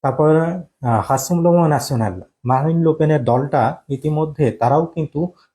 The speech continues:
রেড অ্যালার্টের মতনই বলেছিল, সতর্ক হতে বলেছিল। তারাও চাচ্ছিল নতুনত্ব, কিন্তু নতুনত্ব না থাকার কারণেতে তারাও এই নতুন যে সরকার গঠন করার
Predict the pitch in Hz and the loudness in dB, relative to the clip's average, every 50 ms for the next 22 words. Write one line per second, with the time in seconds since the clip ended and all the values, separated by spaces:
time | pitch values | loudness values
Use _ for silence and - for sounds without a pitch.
0 | _ - 123 135 139 139 135 - 127 131 131 135 131 - - 131 127 120 113 - | _ 0 2 2 4 2 2 2 2 2 2 2 0 -2 -6 -4 -2 -2 -2 -4
1 | - - 135 123 123 123 117 117 - 143 143 120 104 113 117 123 127 127 - - | -4 -2 0 0 2 2 0 0 0 -2 -2 0 2 2 2 2 2 0 -2 -2
2 | 123 135 139 - - 135 127 - 156 156 - - 131 - 127 120 120 117 113 117 | -2 -2 -2 -4 -6 -6 -2 -2 -2 -2 0 -4 -4 -4 -4 -6 -4 -2 -2 0
3 | 107 104 95 - 127 147 175 170 - - - _ _ - 143 147 165 180 185 180 | -2 -2 -4 -2 -2 -2 -2 -2 -8 -18 -20 _ _ -2 0 2 2 2 0 0
4 | 180 151 135 127 - - 165 151 139 156 165 131 120 120 131 151 - 180 185 185 | 0 0 0 0 -2 -6 -4 -2 -2 -2 -2 -2 0 2 2 2 2 2 2 2
5 | 175 170 170 - _ _ - 110 95 - _ _ _ _ _ _ _ _ _ _ | 2 0 -2 -8 _ _ -8 -8 -8 -8 _ _ _ _ _ _ _ _ _ _
6 | _ _ _ - 185 196 202 190 - 139 117 104 107 110 113 113 - 170 180 175 | _ _ _ 0 2 2 2 2 2 2 0 2 0 0 -2 0 0 0 2 2
7 | 175 170 175 - 175 170 139 120 127 127 127 - - 156 - 170 160 156 - 139 | 0 0 -2 -2 0 0 2 2 0 0 -2 -2 -4 -2 0 0 0 0 0 2
8 | 143 165 180 185 175 - 120 135 160 175 - - 127 127 135 170 143 120 156 175 | 2 2 2 2 0 0 -2 -4 -4 -4 0 2 2 4 4 4 2 2 0 -2
9 | - - - _ _ _ - 135 135 151 170 175 180 180 180 _ _ _ _ _ | -6 -14 -20 _ _ _ -2 0 0 2 0 0 -4 -6 -10 _ _ _ _ _
10 | 123 120 113 120 127 127 - 180 185 180 175 160 147 - - 143 135 127 - 139 | -4 0 2 2 0 2 2 2 4 4 2 2 -2 0 0 0 0 0 0 0
11 | 135 131 107 98 117 113 - - - 139 143 147 151 - - 123 117 120 123 120 | 0 0 0 0 -2 -4 -4 -6 -4 -4 -4 -4 -4 -2 0 2 2 2 2 0
12 | 120 | -2